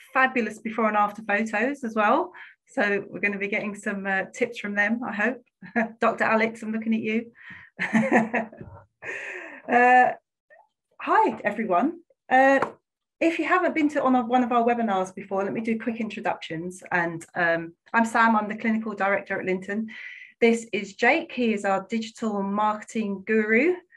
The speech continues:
So has got loads of experience in content creation, is really passionate about making good quality content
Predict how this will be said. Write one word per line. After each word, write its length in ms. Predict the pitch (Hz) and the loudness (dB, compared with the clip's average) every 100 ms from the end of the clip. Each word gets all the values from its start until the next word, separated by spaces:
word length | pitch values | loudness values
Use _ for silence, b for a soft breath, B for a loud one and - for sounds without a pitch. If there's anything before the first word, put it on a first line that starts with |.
| b b b | b b b
So 180 | - 214 | -2 2
has 340 | 196 190 196 | 2 2 -4
got 260 | - - - 226 | -4 -6 -4 0
loads 500 | 226 240 247 247 226 | 2 4 4 4 2
of 80 | |
experience 560 | 208 - 220 208 196 - | -6 -4 -2 0 -2 -6
in 140 | 190 | -8
content 560 | 190 233 220 220 202 196 | -4 2 4 4 -2 -4
creation, 800 | - 190 185 185 - 180 180 175 | -2 0 0 -2 0 0 0 -4
is 160 | 170 190 | -8 -4
really 240 | 220 220 | 0 0
passionate 580 | 220 196 196 196 185 165 | 0 -4 -4 -4 -2 -2
about 500 | - 170 165 156 - - | 0 0 0 -2 -8 -4
making 440 | 190 190 190 180 | -2 -2 -4 -8
good 240 | 196 185 | -6 -8
quality 340 | - 185 175 - | -6 -6 -8 -14
content 600 | - 185 180 185 180 - | -8 -8 -6 -4 -4 -6